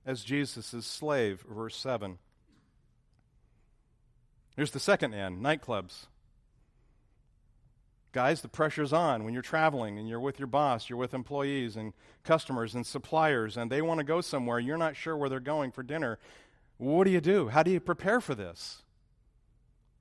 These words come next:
One of the things I was taught early on was to ask the question of those with,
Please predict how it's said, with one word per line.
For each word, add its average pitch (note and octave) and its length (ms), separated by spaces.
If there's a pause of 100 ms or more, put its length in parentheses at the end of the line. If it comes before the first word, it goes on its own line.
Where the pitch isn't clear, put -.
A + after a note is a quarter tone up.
(380)
One - 220
of - 40
the E3+ 60
things D#3 260
I C3 140
was A#2+ 180
taught A#2+ 340
early A2+ 280
on G#2+ 320
was G2+ 160
to G#2+ 200
ask B2 280
the B2 100
question - 400
of G#2+ 100
those A#2+ 300
with, A#2+ 120